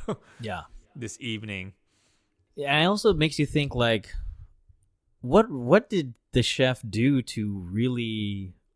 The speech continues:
Speaker 2: like, hypnotize these people? Like,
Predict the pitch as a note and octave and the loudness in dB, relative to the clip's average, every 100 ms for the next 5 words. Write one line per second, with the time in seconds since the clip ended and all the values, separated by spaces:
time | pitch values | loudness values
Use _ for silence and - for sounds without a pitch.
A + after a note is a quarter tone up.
0 | - G2+ F#2 - - _ _ _ - - | -8 -6 -6 -8 -20 _ _ _ -8 -2
1 | C#3 C3+ G#2+ G#2+ G2+ G2 F2 F2 - B2 | -2 -2 -2 -2 -2 -6 -8 -12 -6 -6
2 | - C2+ B1+ E2+ G2 F#2+ - | -4 -8 -12 -12 -8 -8 -10